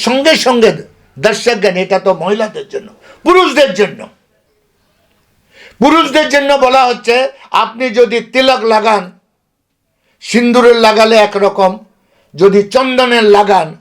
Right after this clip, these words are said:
চন্দনের টিকা, দেখবেন অনেক লোকে লাগায়, তাহলে দুর্ঘটনা আপনার হবে না, অকাল মৃত্যু আপনার হবে না। এটা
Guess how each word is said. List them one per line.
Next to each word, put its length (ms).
চন্দনের 540
টিকা, 280
দেখবেন 400
অনেক 320
লোকে 280
লাগায়, 340
তাহলে 300
দুর্ঘটনা 680
আপনার 380
হবে 260
না, 160
অকাল 400
মৃত্যু 440
আপনার 420
হবে 260
না। 140
এটা 200